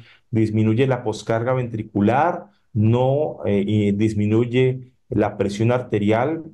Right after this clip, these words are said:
pero quizá en estos pacientes que tienen presiones de llenado muy altas, la eficiencia de esta terapia de colocar un balón de cru-, de contrapulsación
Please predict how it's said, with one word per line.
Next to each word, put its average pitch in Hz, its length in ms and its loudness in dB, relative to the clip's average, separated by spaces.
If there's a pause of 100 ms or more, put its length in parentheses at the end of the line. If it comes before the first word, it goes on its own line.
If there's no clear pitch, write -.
(180)
pero 123 360 2
quizá 127 220 -2
en 156 60 0
estos 170 180 -2
pacientes 131 500 -4
que 127 140 -2
tienen 123 320 0
presiones 113 340 0
de 135 80 2
llenado 104 340 2
muy 127 220 2
altas, 113 640 -2
la 110 220 2
eficiencia 135 1040 0
de 107 160 2
esta 113 260 -2
terapia 98 560 -2
de 87 120 -6
colocar 87 340 -4
un 107 80 -2
balón 117 220 0
de 117 80 -4
cru-, 101 400 -4
de 107 180 -2
contrapulsación 107 1200 -2